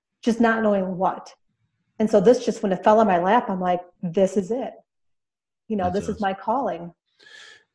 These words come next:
Speaker 2: And, and ta-, I forgot about the songwriting. Tell me a little bit about that. So you, you've written ninety songs, you said?
Speaker 1: Yeah, just over ninety songs. So, um, <laughs>
Speaker 2: Anything we'd know?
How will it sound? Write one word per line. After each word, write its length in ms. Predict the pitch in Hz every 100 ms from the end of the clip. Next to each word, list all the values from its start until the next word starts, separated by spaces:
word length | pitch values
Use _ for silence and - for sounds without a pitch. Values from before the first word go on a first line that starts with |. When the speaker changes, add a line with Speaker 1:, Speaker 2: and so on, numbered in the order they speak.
| _
Speaker 2:
And, 160 | 131 135
and 160 | 135 127
ta-, 140 | 156 123
I 80 | 131
forgot 260 | - 131
about 160 | 117 95
the 60 | -
songwriting. 480 | 104 104 90 82
Tell 140 | - 123
me 80 | 123
a 20 |
little 220 | 120 110
bit 80 | 101
about 280 | 98 92 -
that. 240 | 85 -
So 100 | -
you, 220 | 95 98
you've 260 | 104 101 98
written 400 | 113 107 104 98
ninety 440 | 92 117 156 165
songs, 460 | 160 165 170 180 180
you 60 | 170
said? 300 | 190 190 196 _ _
Speaker 1:
Yeah, 160 | 302 294
just 180 | 262 254
over 180 | 247
ninety 240 | 233 214 247
songs. 420 | - 196 196 214
So, 420 | - 214 208 -
um, 260 | 208 196 190
<laughs> 20 |
Speaker 2:
Anything 300 | - 135 143
we'd 180 | 135 123
know? 340 | 127 156 180